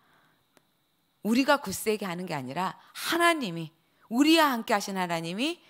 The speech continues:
저와 여러분을 굳세게 하십니다.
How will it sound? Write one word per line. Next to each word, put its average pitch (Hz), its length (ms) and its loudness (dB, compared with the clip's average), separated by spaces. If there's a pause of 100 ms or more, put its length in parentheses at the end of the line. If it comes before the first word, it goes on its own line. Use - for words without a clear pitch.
(120)
저와 311 300 6
여러분을 226 480 2 (240)
굳세게 247 760 0 (180)
하십니다. 151 760 -8